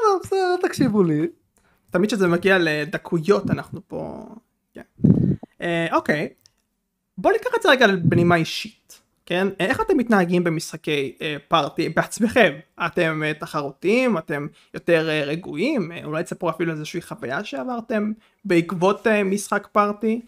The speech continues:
Speaker 2: אם נוח לכם, לשתף.
Speaker 1: אני אהיה הראשון עכשיו, אני אהיה הראשון.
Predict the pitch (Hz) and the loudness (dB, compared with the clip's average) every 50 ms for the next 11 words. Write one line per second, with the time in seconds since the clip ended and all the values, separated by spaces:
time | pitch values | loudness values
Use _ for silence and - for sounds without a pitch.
0 | _ - - - _ - 240 226 170 156 143 - - - - - - 247 294 _ | _ -20 -20 -20 _ -4 -2 -2 -2 -2 -6 -8 -10 -12 -16 -18 -16 -18 -20 _
1 | _ _ _ _ _ _ - - 214 - - 247 - - - _ 120 120 _ _ | _ _ _ _ _ _ -12 -12 -10 -10 -12 -14 -16 -20 -20 _ -20 -20 _ _
2 | 196 196 185 _ _ _ _ _ - 139 143 180 208 208 202 185 175 165 165 - | -18 -18 -18 _ _ _ _ _ -8 -2 2 6 6 6 6 6 4 2 -2 -4
3 | - 151 143 135 120 - - 127 113 107 107 120 139 147 147 139 131 117 107 104 | -4 -6 -4 -6 -8 -10 -8 -10 -8 -8 -8 -8 -6 -6 -6 -4 -4 -6 -6 -6
4 | 104 98 92 - 101 104 104 | -8 -10 -12 -14 -14 -14 -14